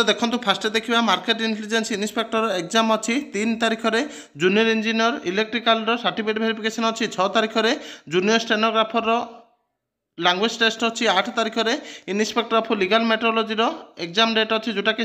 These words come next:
ସାର୍ଟିଫିକେଟ୍ ଭେରିଫିକେସନ୍ ଏଗାର ତାରିଖରେ, ପି ଟି ଆଇ କମ୍ ହଷ୍ଟେଲ ସୁପରିଟେଣ୍ଡେଣ୍ଟର ମେନ୍ ରିଟର୍ନ ଏକ୍ଜାମିନେସନ୍ ଅଛି ଚଉଦ ଏକରେ। ତାପରେ ଦେଖନ୍ତୁ ଆସିଷ୍ଟାଣ୍ଟ କ୍ରିଏଚର ଆଣ୍ଡ କଞ୍ଜରଭେଟରର ମେନ୍ ରିଟର୍ନ ଏକ୍ଜାମିନେସନ୍ ଅଛି ସତର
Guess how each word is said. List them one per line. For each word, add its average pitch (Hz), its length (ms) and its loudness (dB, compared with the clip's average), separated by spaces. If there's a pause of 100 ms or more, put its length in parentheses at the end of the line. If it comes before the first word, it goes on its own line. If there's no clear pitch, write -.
ସାର୍ଟିଫିକେଟ୍ 220 400 0
ଭେରିଫିକେସନ୍ 220 520 0
ଏଗାର 202 280 2
ତାରିଖରେ, 226 360 0 (360)
ପି 190 160 -2
ଟି 220 140 -2
ଆଇ 226 140 2
କମ୍ 226 160 0 (160)
ହଷ୍ଟେଲ 190 300 -4 (100)
ସୁପରିଟେଣ୍ଡେଣ୍ଟର 226 680 0 (120)
ମେନ୍ 214 200 2
ରିଟର୍ନ 226 300 0
ଏକ୍ଜାମିନେସନ୍ 220 420 -2
ଅଛି 220 120 -6 (120)
ଚଉଦ 196 200 0 (140)
ଏକରେ। 226 240 2 (400)
ତାପରେ 180 260 0
ଦେଖନ୍ତୁ 220 280 -2 (140)
ଆସିଷ୍ଟାଣ୍ଟ 226 460 0 (200)
କ୍ରିଏଚର 220 440 0 (200)
ଆଣ୍ଡ 208 100 0 (260)
କଞ୍ଜରଭେଟରର 220 680 2 (540)
ମେନ୍ 214 220 6
ରିଟର୍ନ 226 300 0
ଏକ୍ଜାମିନେସନ୍ 220 500 -2
ଅଛି 226 140 -6 (140)
ସତର 208 240 0